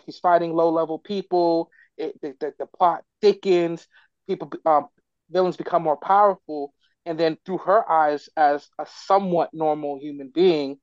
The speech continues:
even though she does have a power set, but, you know, she's not crazy powerful. Then we start seeing, like, Superman and Batman and all these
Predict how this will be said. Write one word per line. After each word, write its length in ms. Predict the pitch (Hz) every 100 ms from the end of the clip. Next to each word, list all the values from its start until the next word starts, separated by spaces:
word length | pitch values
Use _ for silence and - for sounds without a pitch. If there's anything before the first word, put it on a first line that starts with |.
| _
even 160 | 156 147
though 80 | 151
she 220 | 147 135
does 160 | 156 151
have 220 | 143 135
a 80 | 135
power 380 | - 143 127
set, 300 | - 147 139 -
but, 180 | - 202
you 80 | 214
know, 240 | 160 175
she's 180 | _ 175
not 200 | 175 151
crazy 440 | - 175 170 151 -
powerful. 600 | 120 123 127 139 151 - _ _ _ _
Then 140 | 190
we 80 | 190
start 280 | 180 180 165
seeing, 420 | - 180 170 156
like, 280 | 147 139 - _
Superman 840 | - - 214 190 165 156 147 143 143 _ _ _
and 180 | 160 127
Batman 720 | 175 175 160 156 143 139 135
and 160 | 156 156
all 140 | 160
these 200 | 156 151